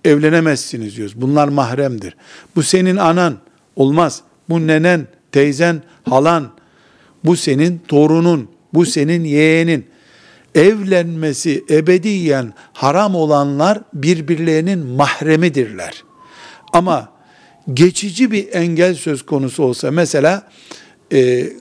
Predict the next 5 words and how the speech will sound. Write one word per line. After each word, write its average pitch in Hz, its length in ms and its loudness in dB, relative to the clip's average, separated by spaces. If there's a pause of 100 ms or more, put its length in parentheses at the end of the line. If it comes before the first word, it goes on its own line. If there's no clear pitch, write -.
(120)
baldız, 160 720 0 (200)
geçici 196 500 0
olarak 165 560 0 (380)
yasaktır 131 600 0
evlenilmesi. 123 840 -2